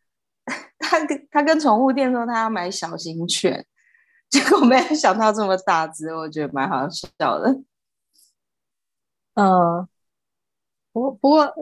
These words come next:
Speaker 2: 不过她那个黄金是从来都，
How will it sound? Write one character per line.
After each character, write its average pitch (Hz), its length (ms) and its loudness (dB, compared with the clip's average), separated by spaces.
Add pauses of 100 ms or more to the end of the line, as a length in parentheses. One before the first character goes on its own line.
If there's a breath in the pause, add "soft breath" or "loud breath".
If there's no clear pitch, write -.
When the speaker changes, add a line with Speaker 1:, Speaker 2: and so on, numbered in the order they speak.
(260)
Speaker 2:
不 262 120 4
过 294 300 6
她 294 260 2 (140)
那 262 160 4
个 233 160 6
黄 220 260 -4
金 262 240 -6
是 269 140 -8
从 202 220 -4
来 202 120 -4
都， 226 220 -4